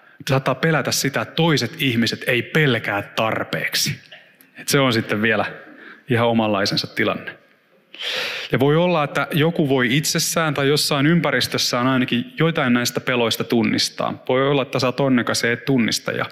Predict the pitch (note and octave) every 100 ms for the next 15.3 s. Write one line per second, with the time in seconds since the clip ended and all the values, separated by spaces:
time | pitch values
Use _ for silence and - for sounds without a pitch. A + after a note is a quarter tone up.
0 | - - - - - - B2+ A#2+ A2 C3+
1 | B2+ A2+ A2+ C3 A2+ - - E3 - D#3
2 | - - G2 - - - - - - -
3 | - - - C#3 C3+ - D3 B2+ B2+ A#2+
4 | A2 - G#2 G#2 A2+ G2+ F#2+ - - -
5 | - - _ - - - - - - _
6 | _ - A#2 C3 A#2 - - B2+ C#3 F3+
7 | E3+ F3+ F#3+ D3 - D3 D#3 D3 D#3+ D#3
8 | D#3 D3 D3 D#3+ - A3 - C#3+ - A#2
9 | G#2+ G#2 B2 A#2 A2+ C3+ D3 A2+ - G#2+
10 | G#2+ G#2 G2 - G#2+ G#2 A2+ - G2+ G2
11 | - _ _ _ _ - C#3+ D#3+ F#3 E3+
12 | - C3+ D#3+ D#3+ E3 D#3+ F3 F3+ - -
13 | D3 C#3 D#3 D#3 - C#3 C#3 C3+ D3+ -
14 | D3 D3 D3+ E3 D#3 D3 D#3 C#3+ D3 C#3
15 | C#3+ C#3+ C#3+